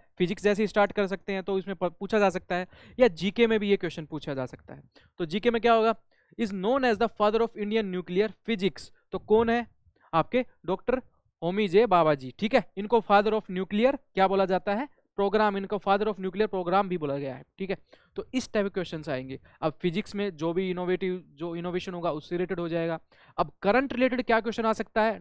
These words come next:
नोबेल प्राइज से रिलेटेड आ जाएगा। तो आपको with tricks, with short आपको पता होना चाहिए, शॉर्ट नोट्स आपके पास होने चाहिए जिससे आप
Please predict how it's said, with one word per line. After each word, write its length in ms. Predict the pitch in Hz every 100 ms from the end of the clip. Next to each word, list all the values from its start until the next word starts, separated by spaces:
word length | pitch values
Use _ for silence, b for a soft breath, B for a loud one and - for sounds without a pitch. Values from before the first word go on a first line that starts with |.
| 151
नोबेल 280 | 147 160 180
प्राइज 300 | 160 170 175
से 100 | 175
रिलेटेड 240 | 175 180
आ 100 | 175
जाएगा। 340 | 170 170 160 165 b b b
तो 60 | 214
आपको 240 | 208 - 160
with 200 | 165 190 180 -
tricks, 400 | 160 233 - - - 139 135
with 240 | 202 170 -
short 380 | 180 190 180 -
आपको 320 | 170 - 175 -
पता 160 | 165 165
होना 260 | 151 147 139
चाहिए, 340 | 139 139 196 b b -
शॉर्ट 300 | 180 185 190
नोट्स 280 | 196 - -
आपके 280 | 160 - 170
पास 220 | 160 -
होने 180 | 139 139
चाहिए 340 | 139 135 180 b b 139
जिससे 300 | 196 - 202
आप 200 | 196